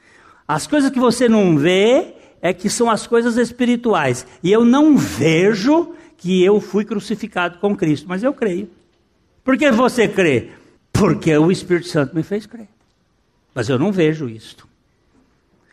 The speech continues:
É importante batismo na água? É. Mas o ladrão na cruz não foi salvo porque foi batizado na água.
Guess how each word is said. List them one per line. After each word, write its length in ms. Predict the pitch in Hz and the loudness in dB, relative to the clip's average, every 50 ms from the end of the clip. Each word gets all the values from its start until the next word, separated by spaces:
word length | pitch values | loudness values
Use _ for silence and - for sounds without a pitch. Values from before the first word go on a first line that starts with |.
| _ _ _ _ _ _ _ _ _ _ _ _ _ _ _ _ _ _ | _ _ _ _ _ _ _ _ _ _ _ _ _ _ _ _ _ _
É 120 | - 180 185 | -4 0 2
importante 680 | 220 240 233 208 180 156 - - - - 214 - 185 | 2 2 2 0 -2 -2 -2 0 0 0 0 0 -4
batismo 520 | 143 139 143 131 127 - 170 151 143 139 | -4 -4 -4 -4 -4 -2 -4 -4 -2 -4
na 100 | 131 123 | -4 -2
água? 360 | 131 151 185 240 254 403 415 415 | -2 -2 -2 -4 -4 -6 -4 -2
É. 280 | 381 349 330 320 311 - _ _ _ _ _ _ _ _ _ _ _ _ _ _ _ _ _ _ _ - | -2 0 0 -2 -4 -6 _ _ _ _ _ _ _ _ _ _ _ _ _ _ _ _ _ _ _ -6
Mas 180 | 185 170 160 | -4 -4 -2
o 40 | 185 | 0
ladrão 360 | 185 175 165 151 160 190 196 | 0 -2 -2 -2 -2 -2 -2
na 140 | 196 196 190 | -2 -2 -4
cruz 320 | 190 - 202 233 247 233 | -4 -4 -4 -4 -4 -2
não 160 | - 320 330 339 | 0 0 -2 -2
foi 420 | - - 202 190 180 185 196 185 - | -2 -2 0 2 2 0 0 -4 -8
salvo 400 | - - 156 139 135 143 151 185 | -10 -6 -4 -4 -4 -4 -8 -12
porque 260 | - - - - 240 | -14 -10 -8 -8 -6
foi 140 | 240 - 175 | -4 -4 -4
batizado 600 | 131 131 123 - - 131 113 131 120 113 113 131 | -4 -6 -8 -8 -10 -8 -6 -6 -6 -6 -8 -10
na 100 | 127 101 | -12 -12
água. 360 | 90 95 101 101 _ _ _ | -12 -12 -16 -20 _ _ _